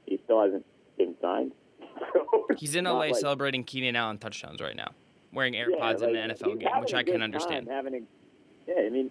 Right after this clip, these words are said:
Speaker 1: i-, if it's over for J R Smith, it doesn't look like he's really bummed out that much. Like, <laughs> he's still having a good time. But outside of that, I mean, every guy who needed a new location, they found him one.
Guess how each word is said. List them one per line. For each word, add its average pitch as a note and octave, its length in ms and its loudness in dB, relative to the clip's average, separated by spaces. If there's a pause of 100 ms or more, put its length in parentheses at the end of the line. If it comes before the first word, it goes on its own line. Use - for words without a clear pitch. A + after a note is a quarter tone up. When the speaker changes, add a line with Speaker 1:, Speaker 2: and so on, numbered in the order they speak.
(120)
Speaker 1:
i-, C3+ 80 2 (120)
if - 260 0
it's - 140 2
over G3 280 4
for F#3+ 120 -2
J D#3+ 140 2
R D#3+ 180 4
Smith, D#3 260 2
it A2+ 60 -16
doesn't D#3 340 2
look D3+ 180 4
like C3 240 2
he's B2+ 200 -6
really A#2 440 2 (280)
bummed A#2 260 0
out A2 280 2 (100)
that F#2+ 220 -4
much. E2+ 160 -16 (140)
Like, A2+ 200 4 (200)
<laughs> G3+ 120 2
he's F4 120 -4 (120)
still D3+ 320 4
having C3 220 2
a A#2 40 -2
good A2 260 0
time. G2 260 -2 (160)
But A#2+ 200 2 (340)
outside G3 440 2
of A#2+ 60 0
that, A2+ 240 0
I A2 40 -6
mean, A#2+ 260 -6
every C#3 280 2
guy B2+ 300 0
who G#2+ 140 -8
needed A2 340 -2
a G2 140 0
new G#2+ 260 -4
location, F#2+ 580 0
they F2 200 -6
found G#2+ 280 2
him F#2 120 -20 (120)
one. - 180 -16